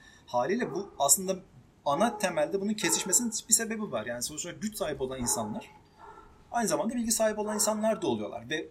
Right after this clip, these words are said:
bu yüzden zaten karıştırıyoruz. Yani faşizmin yayılmasının sebebi de burada. Yani çünkü faşizm olarak algıladığımız şeyin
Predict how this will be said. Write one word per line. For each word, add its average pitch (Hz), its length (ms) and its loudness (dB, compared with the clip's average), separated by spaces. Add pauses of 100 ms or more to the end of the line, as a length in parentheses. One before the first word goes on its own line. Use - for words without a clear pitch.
(120)
bu 202 60 2
yüzden 226 180 4
zaten 127 200 -4
karıştırıyoruz. 110 540 -10
Yani 117 140 -6
faşizmin 175 460 0
yayılmasının 165 520 0
sebebi 190 340 0
de 196 180 2
burada. 107 220 -10
Yani 117 240 -6
çünkü 147 200 -10
faşizm 175 580 -2
olarak 185 280 -4
algıladığımız 180 460 -2
şeyin 185 340 -2